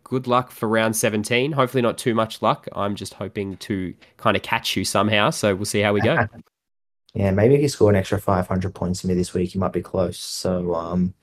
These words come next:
Speaker 1: <laughs> With fifteen players, I don't think that's gonna happen,
Speaker 2: <laughs>
Speaker 1: unfortunately.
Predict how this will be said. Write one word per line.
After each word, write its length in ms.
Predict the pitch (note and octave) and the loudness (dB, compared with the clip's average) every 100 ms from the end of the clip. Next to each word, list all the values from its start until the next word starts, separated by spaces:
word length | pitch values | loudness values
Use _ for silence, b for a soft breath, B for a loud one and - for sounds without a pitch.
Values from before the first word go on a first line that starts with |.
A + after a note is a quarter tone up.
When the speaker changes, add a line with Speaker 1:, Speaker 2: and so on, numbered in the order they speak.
| b - - | b -8 -6
Speaker 1:
<laughs> 360 | - - - | -4 -8 -2
With 200 | B2+ C#3+ | 4 4
fifteen 440 | - D#3+ - C3 A#2+ | 6 4 6 6 8
players, 340 | C3 A#2+ G#2 | 6 6 4
I 60 | G#2 | 4
don't 260 | A2+ A#2 | 4 4
think 160 | A2+ G#2+ | 2 2
that's 180 | G#2+ - | 2 6
gonna 240 | D3 G#2+ | 6 6
happen, 300 | A2 C3 - | 6 6 6
Speaker 2:
<laughs> 0 | |
Speaker 1:
unfortunately. 640 | B2+ - G2+ G2+ G#2+ A2 | 4 4 0 -4 -4 -4